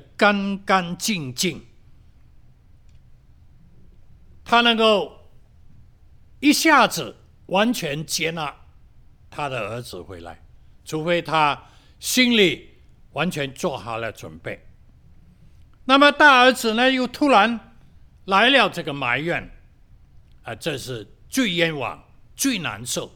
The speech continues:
心里最觉得受惧的。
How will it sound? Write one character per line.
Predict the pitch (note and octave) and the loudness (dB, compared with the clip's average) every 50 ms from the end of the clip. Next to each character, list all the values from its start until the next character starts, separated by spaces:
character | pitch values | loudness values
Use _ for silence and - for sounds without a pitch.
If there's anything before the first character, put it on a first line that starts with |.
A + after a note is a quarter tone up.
| - - - - - - - | -20 -20 -20 -20 -20 -18 -12
心 | - - - A#3 G#3+ G#3+ | -10 -8 -6 -6 -6 -6
里 | F#3 C3 G2 F2+ - _ _ - - | -8 -8 -10 -14 -18 _ _ -20 -12
最 | - - G#3 D#3 | -8 -8 -8 -8
觉 | B2+ - D3 B2+ | -8 -8 -10 -8
得 | B2 C#3+ C3 | -8 -10 -10
受 | - - - A#3+ G3 D3+ B2+ | -8 -6 -4 -4 -4 -6 -8
惧 | - - D#3+ B2+ G2 | -14 -12 -12 -12 -12
的。 | - F#2 E2+ | -14 -18 -20